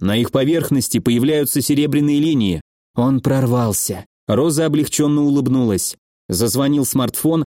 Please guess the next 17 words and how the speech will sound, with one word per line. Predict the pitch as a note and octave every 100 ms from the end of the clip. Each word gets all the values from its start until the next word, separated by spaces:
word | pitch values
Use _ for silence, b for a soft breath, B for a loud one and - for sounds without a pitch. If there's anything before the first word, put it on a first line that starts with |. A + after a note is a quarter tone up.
| _
Роза | A2+ D#3 A3 F#3+
сразу | F3+ E3 F3 E3+
же | D3+ D#3
ответила. | - C3 G#2 G2 F2 D#2 _ _ _
"Мальчик | G#2 C#3 E3 - C3+
родился", | D#3+ C3+ B2+ G#2+ - F2+
доложили | G#2+ A2 G2 G2+
ей. | F#2 F2 D2+ -
"Он | B2 A#2+
здоров, | A2+ C3+ A2+ G2 A#2+
Адель | B2 F#3+ E3
тоже | E3 C#3+ C#3
в | -
порядке". | C3 G2+ F#2 - E2+ - _ _ _
Слава | - A#2+ C#3+ E3+ E3+
христианскому | - D#3 - C#3+ C3 C3+ - C3 A#2+
богу! | G#2 G2+ F#2 F#2